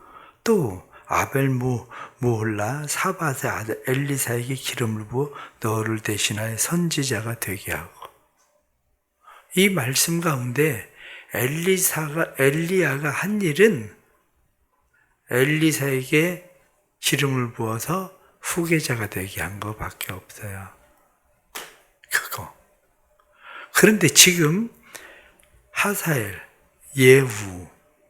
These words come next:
이 사람들은 누구에 의해서 한마디로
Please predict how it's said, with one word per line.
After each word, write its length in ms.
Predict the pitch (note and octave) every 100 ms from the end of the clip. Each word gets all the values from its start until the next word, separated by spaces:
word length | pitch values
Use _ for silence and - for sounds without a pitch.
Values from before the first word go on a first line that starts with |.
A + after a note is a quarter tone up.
| _ _ -
이 340 | D3 E3+ G#3
사람들은 840 | G3 - E3+ D#3+ C3 B2+ F#3+ C#3+ G2+ - _ _ _ - C#3
누구에 480 | D3+ D#3+ D#3+ F3 F#3+
의해서 800 | F3+ C#3+ C3+ C3+ B2 E3 G3 - - -
한마디로 800 | E3+ F3 D#3+ B2 C3 D3+ G3